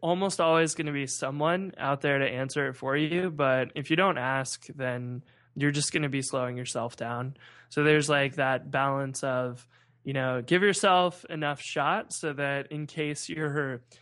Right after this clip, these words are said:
in case you really know the answer, but you're, you don't wanna be too quick to jump the gun and just ask for help all the time.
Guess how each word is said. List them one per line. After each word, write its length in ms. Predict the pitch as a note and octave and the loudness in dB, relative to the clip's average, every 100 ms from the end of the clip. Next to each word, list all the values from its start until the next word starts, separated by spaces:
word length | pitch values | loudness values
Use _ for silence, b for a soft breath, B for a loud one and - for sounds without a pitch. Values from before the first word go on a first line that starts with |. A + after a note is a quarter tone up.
| b b | b b
in 180 | - F3 | -4 -2
case 280 | F3 C4 B3 | 0 0 2
you 100 | G3 | 4
really 340 | E3+ E3+ F3+ | 6 6 4
know 200 | E3+ D#3+ | 4 2
the 140 | D#3 D3 | 2 2
answer, 500 | C#3+ D#3 F#3+ F#3+ F#3+ | 0 0 -2 -2 -2
but 340 | D3+ A#2 - - | -2 -2 -6 -14
you're, 340 | C#3 C#3+ C#3+ - | -10 -8 -8 -4
you 120 | D#3 | 0
don't 160 | E3+ D#3+ | 2 2
wanna 180 | D#3+ | 0
be 420 | D3+ D3 C#3+ C#3 - - | 0 0 2 0 -2 -8
too 220 | - D#3+ | -2 0
quick 340 | D3 D#3 D3 - | 2 0 0 -2
to 600 | - C#3+ D3+ C#3+ C3+ C3+ b b | -2 0 2 2 0 -2 b b
jump 280 | - D3+ D3 | 0 2 2
the 80 | D3 | 0
gun 320 | C3 C3+ C#3 | 2 2 2
and 220 | C#3 B2+ | -2 -4
just 260 | A#2+ C3 - - | -6 -8 -8 -6
ask 300 | C#3 C3+ - | -4 -2 -4
for 140 | C3 B2+ | -6 -2
help 260 | C3 B2+ | -2 0
all 140 | C3+ D3 | 0 0
the 100 | D3+ | 0
time. 420 | F3+ F3 F#3 | 0 0 -2